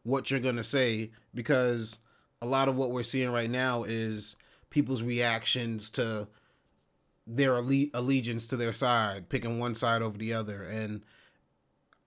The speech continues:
I'm not sure if Drake or Khaled ever plan on do making a statement, but it's also, it's, it's,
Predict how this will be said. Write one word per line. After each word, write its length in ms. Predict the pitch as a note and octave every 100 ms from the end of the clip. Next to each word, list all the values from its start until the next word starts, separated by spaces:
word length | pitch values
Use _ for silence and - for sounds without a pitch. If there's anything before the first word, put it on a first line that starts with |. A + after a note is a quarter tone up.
| _ - _ _ - _ _
I'm 220 | B2+ D3
not 200 | D3+ D3+
sure 200 | A#2 C#3+
if 80 | B2+
Drake 260 | A2 B2+ B2
or 140 | B2+
Khaled 500 | A#2+ B2+ B2 B2 A2
ever 200 | A#2 A2+
plan 300 | A2+ B2+ B2
on 160 | B2 A#2
do 100 | B2+
making 220 | B2+ B2
a 20 |
statement, 340 | A#2+ C3 C#3 C#3
but 220 | D3+ C3
it's 140 | C3
also, 520 | D#3+ D3 C#3+ C#3 C3+ F2
it's, 260 | A#2+ A2+ -
it's, 400 | A#2+ A2 -